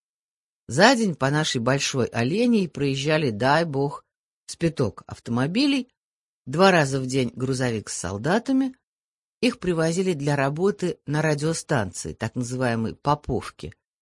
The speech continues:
занимавшей на нашей улице значительное место. Собственно, часть «Большой Оленей» упиралась в эту самую «Поповку»,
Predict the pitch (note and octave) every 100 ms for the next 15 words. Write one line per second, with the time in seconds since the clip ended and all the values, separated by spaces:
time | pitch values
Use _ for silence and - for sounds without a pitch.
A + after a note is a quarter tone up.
0 | _ B2+ C#3+ E3 C#3+ A2 - G#2+ - A2
1 | G#2+ - A#2 A3+ B3 - D3+ B2 G#2+ D3
2 | - D3 B2+ F#2+ F#2 _ _ _ _ _
3 | _ _ _ _ _ _ G#3 G#3+ - A3+
4 | - G#3+ D#3 - - A2 C#3 C3+ C3+ -
5 | B2 D#3 C4 C#4 F#3 B2 - A#2+ C#3 F#3+
6 | C4+ C4 - F#3+ G3 - F#3 G3 G3 F#3
7 | G3+ - C#3 G2+ - - -